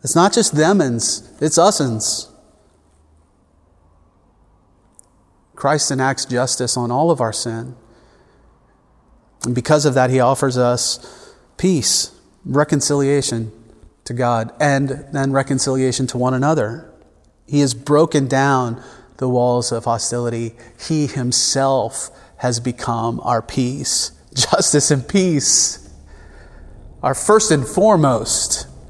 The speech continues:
gospel issues, issues of the kingdom. And so don't misconstrue these. Don't get caught up in this culture war and these political emba-, embattlements. Think biblically,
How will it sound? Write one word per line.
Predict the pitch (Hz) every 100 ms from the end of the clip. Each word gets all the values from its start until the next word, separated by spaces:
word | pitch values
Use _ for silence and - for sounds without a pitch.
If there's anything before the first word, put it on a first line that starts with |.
| - - - - - - - - - - - - -
gospel | - 143 156 147 151
issues, | 160 131 110 107 - - - - -
issues | 151 - 143
of | 143
the | 131
kingdom. | 143 147 127 127 151 - - - _ _ _
And | 156
so | -
don't | 156 175 196
misconstrue | 175 - 170 - 170 185
these. | 151 127 120 - - - - - _ _
Don't | 190 220
get | 240 -
caught | 214 208 208
up | 214
in | 185
this | 160 - - - -
culture | - 226 220 165
war | 139 139
and | 143
these | 139
political | - 185 202 220 208 185
emba-, | 151 139 165 - - - -
embattlements. | 160 131 151 202 165 123 113
Think | - 180 220 208 175
biblically, | 196 196 - 147 117